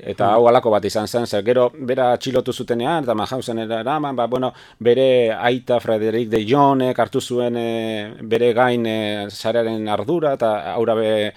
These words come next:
Speaker 1: atxilo hartu eta, eta, eh, fusilatu egin zuten, eta, bueno, eta euskaldun batzuk be bai fusilatu zituzten, eta bai,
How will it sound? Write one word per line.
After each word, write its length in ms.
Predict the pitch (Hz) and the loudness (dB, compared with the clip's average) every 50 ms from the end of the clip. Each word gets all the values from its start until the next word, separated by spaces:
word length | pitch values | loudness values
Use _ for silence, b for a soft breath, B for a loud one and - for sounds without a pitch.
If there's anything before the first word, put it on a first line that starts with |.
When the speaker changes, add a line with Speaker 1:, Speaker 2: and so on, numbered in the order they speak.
| B B | B B
Speaker 1:
atxilo 400 | 104 101 - - - 127 117 113 | -6 -6 -4 -4 -4 -2 0 0
hartu 300 | 107 104 107 - 131 123 117 | 0 -2 -2 -2 -2 -2 -2
eta, 420 | - 107 104 104 104 101 101 98 - | -2 -2 -2 -2 -2 -4 -4 -6 -8
eta, 680 | 104 98 - - 95 92 92 92 92 92 92 87 - - - 90 92 | -10 -10 -8 -6 -6 -4 -4 -6 -6 -8 -8 -10 -10 -12 -14 -14 -14
eh, 40 | 92 | -14
fusilatu 460 | 92 - 107 - - 104 98 92 - | -12 -12 -10 -8 -6 -6 -6 -4 -4
egin 140 | 90 90 92 | -6 -6 -4
zuten, 440 | - 160 208 190 - - 143 139 131 | -2 -2 -2 -2 -2 -4 -4 -4 -4
eta, 160 | 120 - 101 | -6 -6 -6
bueno, 200 | 101 98 90 87 B B B B B B B B B B | -8 -8 -10 -12 B B B B B B B B B B
eta 180 | 104 98 - 98 | -12 -6 -4 -2
euskaldun 420 | 98 - - 120 117 117 117 113 | -2 0 2 0 2 2 2 2
batzuk 260 | 110 113 110 - 110 | 2 2 2 0 0
be 80 | 107 104 | 0 0
bai 140 | 98 104 98 | 2 0 0
fusilatu 420 | - 95 - 110 101 98 92 98 | -2 -6 -8 -6 -4 -4 -6 -6
zituzten, 680 | 98 101 92 - 151 156 147 - 127 120 123 123 120 113 | -10 -12 -8 -6 -6 -6 -6 -4 -4 -4 -2 -2 -4 -6
eta 300 | 98 95 - - 85 82 | -8 -8 -8 -8 -6 -6
bai, 220 | 87 87 80 78 | -6 -8 -10 -10